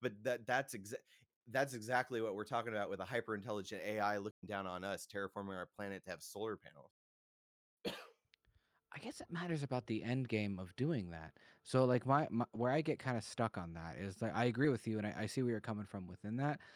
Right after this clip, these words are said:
Speaker 2: but if it's so hyper intelligent, it has to realize the end game of replicating itself to begin with, right? What's the point of that?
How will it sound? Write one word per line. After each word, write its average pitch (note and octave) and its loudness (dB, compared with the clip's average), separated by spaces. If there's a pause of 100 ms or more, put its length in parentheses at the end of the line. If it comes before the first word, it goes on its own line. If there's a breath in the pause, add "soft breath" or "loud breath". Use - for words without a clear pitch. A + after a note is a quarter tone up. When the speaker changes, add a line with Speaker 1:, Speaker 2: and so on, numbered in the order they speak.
(200 loud breath)
Speaker 2:
but B2+ 8
if B2+ 2
it's - 0
so D3 4
hyper C3 2
intelligent, G#2+ 0 (680)
it G#2+ -6
has C3 0
to B2+ -6
realize A2 -2 (320)
the A2+ -2
end B2+ 2
game A2+ 2
of G#2 -4
replicating A2+ 0
itself G2+ -4
to - -16
begin A#2+ 4
with, - -8 (380)
right? G#2+ 4
What's A#2 0
the A2 -2
point C#3+ 2
of G2+ 0
that? D#2+ -6